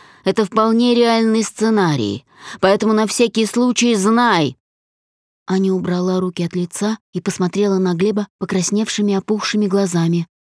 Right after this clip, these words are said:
Ей казалось, она сходит с ума. Муж вёл себя настолько непредсказуемо, что у неё возникло странное ощущение нереальности происходящего.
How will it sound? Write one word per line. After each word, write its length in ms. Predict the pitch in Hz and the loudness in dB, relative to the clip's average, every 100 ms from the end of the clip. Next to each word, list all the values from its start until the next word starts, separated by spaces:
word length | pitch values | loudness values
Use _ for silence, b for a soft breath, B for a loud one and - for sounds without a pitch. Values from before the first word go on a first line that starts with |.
| - | -6
Ей 120 | 175 | -4
казалось, 460 | 175 185 190 196 196 | -2 -2 -2 -2 -2
она 140 | 185 | -2
сходит 420 | 180 - 202 202 | -2 -2 -2 -2
с 80 | - | -2
ума. 360 | 214 185 151 143 _ _ _ _ | -2 0 -4 -8 _ _ _ _
Муж 320 | 185 233 226 185 | -2 0 0 -2
вёл 240 | 208 247 | 0 0
себя 260 | - 196 208 | -2 -2 0
настолько 560 | 214 - 240 226 208 | -2 -2 -2 -2 0
непредсказуемо, 1000 | 208 208 202 - - 196 202 254 226 185 | 0 0 -4 -4 -4 -2 0 0 2 0
что 280 | 170 202 196 - | 0 0 -2 0
у 60 | |
неё 320 | 202 208 233 | 0 2 2
возникло 540 | 220 208 208 226 220 214 | 2 0 0 0 0 -4
странное 460 | - 214 233 240 | -2 0 0 0
ощущение 640 | 240 254 - 240 185 165 147 - | 0 -2 -2 0 0 0 -2 -2
нереальности 720 | 202 196 196 202 202 214 - | 0 2 2 2 0 -2 -4
происходящего. 960 | 240 220 - 240 214 156 - 139 127 | -2 -4 -4 -2 -2 -2 -2 -4 -8